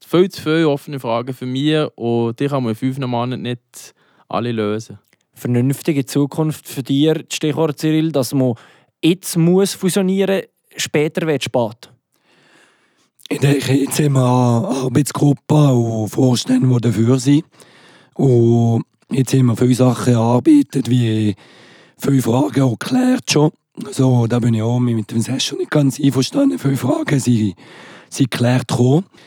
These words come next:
Speaker 3: Und der
Speaker 1: Welche?
Speaker 3: Zeitpunkt, der Zeitpunkt ist jetzt, ähm,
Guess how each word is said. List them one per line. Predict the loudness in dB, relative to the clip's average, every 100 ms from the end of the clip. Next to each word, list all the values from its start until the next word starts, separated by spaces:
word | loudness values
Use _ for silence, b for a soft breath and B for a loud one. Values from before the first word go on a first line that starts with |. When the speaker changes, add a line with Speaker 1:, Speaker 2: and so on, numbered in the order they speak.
| b b -4
Speaker 3:
Und | 2 4 4 2 2 2 0 _ _ _
der | -4 -2
Speaker 1:
Welche? | 0 0
Speaker 3:
Zeitpunkt, | 2 2 2 -2 -10 -20 _ _ _
der | -4 -4
Zeitpunkt | -6 0 2 2 0
ist | -2 2
jetzt, | 0 0 -6
ähm, | -6 -6 -4 -4